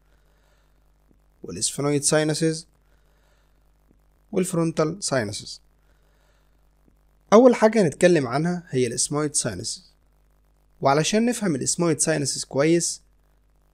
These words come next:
لازم نبص بصة سريعة على تشريح الإسمويد بون،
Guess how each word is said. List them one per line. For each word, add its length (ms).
لازم 380
نبص 460
بصة 260
سريعة 360
على 200
تشريح 480
الإسمويد 540
بون، 260